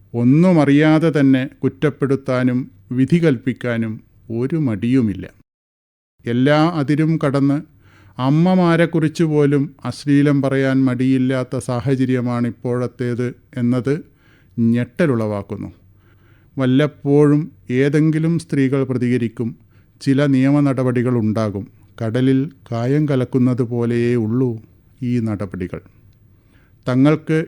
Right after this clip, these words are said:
ഇഷ്ടമില്ലാത്തതിനെയെല്ലാം നിന്ദ്യമായി ആക്രമിക്കുക എന്നത് സമൂഹ മനോരോഗമായിരിക്കുന്നു.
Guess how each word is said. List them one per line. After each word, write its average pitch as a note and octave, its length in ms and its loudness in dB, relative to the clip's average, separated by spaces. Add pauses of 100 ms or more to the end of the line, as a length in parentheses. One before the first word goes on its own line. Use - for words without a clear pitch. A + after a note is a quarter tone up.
ഇഷ്ടമില്ലാത്തതിനെയെല്ലാം C#3+ 1600 0 (160)
നിന്ദ്യമായി D#3+ 840 2
ആക്രമിക്കുക D3+ 760 -2
എന്നത് A#2+ 500 -2 (340)
സമൂഹ C3 520 0
മനോരോഗമായിരിക്കുന്നു. B2 1160 -2